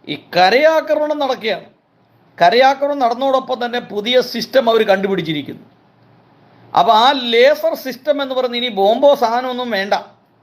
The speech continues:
ആ ലേസർ കൊണ്ട് തന്നെ തകർത്ത് കളയാൻ കഴിയുന്ന സിസ്റ്റം അവർ ആവിഷ്കരിച്ചിരിക്കുന്നു. ഇനി എങ്ങനെ മുമ്പോട്ട് പോകും?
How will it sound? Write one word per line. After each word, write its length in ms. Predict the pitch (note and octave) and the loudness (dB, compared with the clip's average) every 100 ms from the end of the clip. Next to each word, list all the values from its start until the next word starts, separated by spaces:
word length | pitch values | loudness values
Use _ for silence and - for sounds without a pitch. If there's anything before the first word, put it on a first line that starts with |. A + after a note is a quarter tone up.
| _ _ _ _ _ _ _ _ - | _ _ _ _ _ _ _ _ 0
ആ 120 | F#3+ | 2
ലേസർ 580 | G#3 A3 C#4 D#4+ D#4 E4 | 4 4 4 2 0 -2
കൊണ്ട് 300 | D#4+ C#4+ C4+ | -2 0 -2
തന്നെ 120 | B3 | -4
തകർത്ത് 380 | A#3+ A3 A#3+ B3+ | -6 -6 -6 -4
കളയാൻ 300 | A3+ A3 A3 | -2 -2 -2
കഴിയുന്ന 420 | G#3 G3+ G#3 A#3+ | -2 -2 -2 -2
സിസ്റ്റം 420 | A#3 G3+ A#3 G3+ | -2 -6 -2 0
അവർ 180 | F#3 F#3+ | 2 4
ആവിഷ്കരിച്ചിരിക്കുന്നു. 840 | F3 F3 E3 F3 D3 D3 C3 A2+ _ _ _ _ _ - | 4 2 -4 -6 -6 -10 -14 -20 _ _ _ _ _ -8
ഇനി 160 | G#3 A#3 | -2 2
എങ്ങനെ 360 | G#3+ G3 A#3+ | 2 2 2
മുമ്പോട്ട് 380 | A3+ F#3+ G3+ G3+ | 2 0 0 -2
പോകും? 400 | E3 D#3 D#3 - | -2 -4 -6 -14